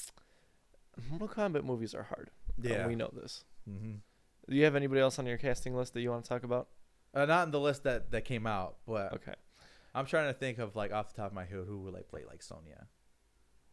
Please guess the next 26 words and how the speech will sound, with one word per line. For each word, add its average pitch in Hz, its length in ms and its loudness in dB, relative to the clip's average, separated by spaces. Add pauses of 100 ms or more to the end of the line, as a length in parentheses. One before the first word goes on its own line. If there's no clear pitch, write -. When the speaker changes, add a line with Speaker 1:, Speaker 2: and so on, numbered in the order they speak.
(140)
Speaker 1:
Sonya. - 540 -14 (340)
Speaker 2:
Yeah, 95 360 -2
so 90 440 -8 (560)
I 170 140 4
don't 139 100 2
know 117 160 -2
though. 101 260 -4 (300)
We'll 151 100 -4
probably 113 240 4
be 107 60 -2
able 101 160 -2
to 95 60 -8
get 98 120 -8
into 92 160 -12
that 87 140 -8
later, 87 300 -8
but, 90 260 -8 (340)
um, 98 460 -4 (580)
overall, 123 340 0
I'm 113 80 -2
not 107 160 -4 (260)
super 117 320 -12
dissatisfied 90 600 -8
with 92 180 -12
it. 98 160 -10 (880)
So, 90 360 -10